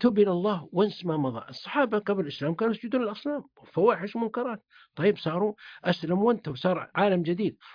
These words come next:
ويبدل الله سيئاتهم حسنات. المشكلة يا شيخ أنه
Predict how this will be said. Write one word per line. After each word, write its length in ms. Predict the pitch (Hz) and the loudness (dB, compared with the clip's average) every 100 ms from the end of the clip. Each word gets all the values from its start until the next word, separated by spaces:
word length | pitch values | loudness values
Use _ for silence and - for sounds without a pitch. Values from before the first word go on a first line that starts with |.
| - | 0
ويبدل 460 | 143 170 208 180 185 | 4 6 4 2 0
الله 220 | 185 180 | 0 -4
سيئاتهم 460 | - 185 196 170 | -4 -4 -4 -6
حسنات. 520 | 147 160 175 165 113 _ _ - - - - | -8 -4 -2 -2 -4 _ _ -20 -20 -8 4
المشكلة 400 | 175 233 - 214 | 4 4 2 2
يا 60 | 190 | 2
شيخ 280 | 240 208 | 0 -2
أنه 300 | 196 180 165 | -2 -2 -4